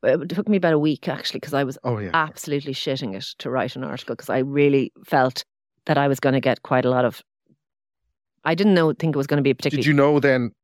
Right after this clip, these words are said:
Speaker 2: that you were gonna really
Speaker 1: Well, I didn't realise
Speaker 2: cause
Speaker 1: the
Speaker 2: the
Speaker 1: extent
Speaker 2: reaction?
Speaker 1: of it, because I had no clue about the media, like, none whatsoever. The only thing I knew about newspapers was I bought them and read them,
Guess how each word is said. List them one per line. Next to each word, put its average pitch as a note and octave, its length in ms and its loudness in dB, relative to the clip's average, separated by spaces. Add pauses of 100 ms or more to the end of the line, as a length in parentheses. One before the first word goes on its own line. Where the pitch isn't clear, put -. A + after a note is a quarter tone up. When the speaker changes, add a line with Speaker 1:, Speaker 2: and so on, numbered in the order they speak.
Speaker 2:
that A#2+ 180 0
you C3 60 4
were B2 80 2
gonna A#2 240 2 (440)
really B2 320 2 (340)
Speaker 1:
Well, D4 120 4
I D#4 60 2
didn't E4+ 240 2
realise C#4+ 300 4
Speaker 2:
cause B2+ 180 6
Speaker 1:
the A3 120 2
Speaker 2:
the A#2 200 4
Speaker 1:
extent G#3 500 2
Speaker 2:
reaction? - 280 -10 (440)
Speaker 1:
of E3 160 4
it, A2 260 0
because F3 200 -4
I E3+ 80 4
had F3 160 2
no F3 500 2
clue F3 240 -2
about C3 300 -2
the A#2+ 60 -12
media, C#3 380 -6
like, A#2 140 -10
none D3+ 380 0
whatsoever. C3+ 840 -4
The - 140 -2
only D#3+ 180 -2
thing D3+ 120 -6
I D3 100 -4
knew C#3+ 100 -4
about - 160 -6
newspapers C3+ 480 -8
was C3 140 -10
I B2+ 80 -2
bought C3+ 320 0
them F2 160 -4
and A2+ 120 -2
read C3 240 0
them, - 120 -8